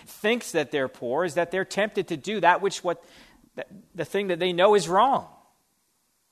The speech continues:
There's a way to get ahead. "Look, it, I'm just gonna cheat on my taxes a little here. I'm just gonna overcharge that customer a little there because you know what? That actually is gonna help me. What's the big deal?"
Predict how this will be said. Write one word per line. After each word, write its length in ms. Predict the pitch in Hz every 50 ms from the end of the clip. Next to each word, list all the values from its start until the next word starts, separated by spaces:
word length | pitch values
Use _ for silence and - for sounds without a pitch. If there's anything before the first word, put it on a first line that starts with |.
| _ _ _ _ _ -
There's 140 | - 139 151
a 40 | 180
way 200 | 151 160 170 190
to 80 | 202
get 180 | 180 190 202 202
ahead. 480 | 208 180 190 233 254 254 202 120 107 - - - - -
"Look, 300 | 180 214 202 - - 196
it, 160 | 190 196 - -
I'm 360 | 180 156 139 160 170 165 180
just 140 | 170 202 -
gonna 140 | - 202 180
cheat 220 | - - - 220 208
on 80 | 190
my 80 | 180 165
taxes 480 | - - 202 196 190 - - 175 147 -
a 60 | -
little 320 | 156 139 156 208 220 220 202
here. 260 | 151 208 220 220 214
I'm 120 | 185 156
just 160 | 160 - - -
gonna 160 | 214 196 170
overcharge 480 | 190 196 190 185 - - 202 202 165
that 160 | 160 185 180 -
customer 400 | 196 196 190 - 190 185 180 - - - - - _
a 60 | 147
little 340 | 139 139 151 190 226 240 233
there 240 | 214 226 226 226 226
because 320 | 196 - - 190 180 151
you 60 | 165 185
know 120 | 196 202
what? 200 | 202 226 226 175
That 160 | 175 180 190
actually 260 | 208 214 - - 220
is 60 | 190 165
gonna 160 | 214 196 170
help 300 | 147 175 202 226 208 -
me. 240 | 165 113 92 - _ _ _ _ _ _ _ _ _ _ _ _ _ _ _ _ _ _ _ _ _ _ _ _ _ _
What's 260 | 139 165 190 190 -
the 120 | - 202 185
big 220 | 165 190 175 156
deal?" 360 | 156 156 135 107 95 - -